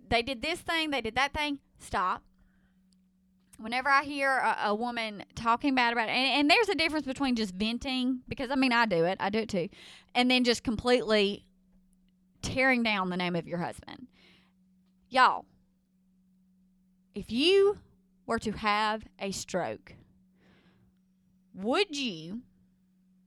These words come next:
go and cut off the side of your body that is limp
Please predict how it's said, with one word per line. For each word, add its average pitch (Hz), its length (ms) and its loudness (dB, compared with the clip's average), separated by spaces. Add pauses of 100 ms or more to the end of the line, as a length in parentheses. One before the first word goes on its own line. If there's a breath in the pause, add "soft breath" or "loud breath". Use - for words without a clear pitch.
(480)
go 262 500 2 (400)
and 208 200 -4
cut 285 340 0
off 190 360 0 (760 soft breath)
the 208 140 -2
side 240 400 6
of 311 100 0
your 320 160 0
body 214 560 2 (480)
that 202 160 2
is 190 140 -4
limp 220 420 -2